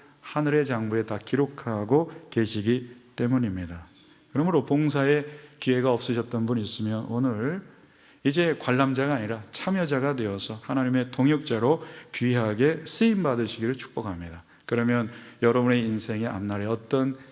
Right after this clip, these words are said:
길이 펼쳐질지 모르는 것입니다. 이런 말로 함께 마무리를 했으면 좋겠습니다. 다 함께 읽어보시겠습니다. 시작. "지금 이 순간 어디에서든 무엇이든 봉사를 시작해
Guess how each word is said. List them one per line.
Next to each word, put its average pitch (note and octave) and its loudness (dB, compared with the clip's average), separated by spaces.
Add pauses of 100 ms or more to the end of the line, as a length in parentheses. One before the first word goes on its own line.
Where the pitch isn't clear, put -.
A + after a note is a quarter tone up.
(140)
길이 A#2 -2
펼쳐질지 B2 -4
모르는 G#2 -4
것입니다. F2+ -8 (1040)
이런 D#3+ 4
말로 D3 6
함께 C3 4
마무리를 B2 4
했으면 B2+ 2
좋겠습니다. G#2+ 0
다 A2+ 2
함께 B2+ 4
읽어보시겠습니다. A2 0
시작. A#2 2 (320)
"지금 C#3+ 6
이 C#3+ 6
순간 C#3 6 (240)
어디에서든 A#2 4
무엇이든 C3 4 (240)
봉사를 B2+ 6 (200)
시작해 A2+ -2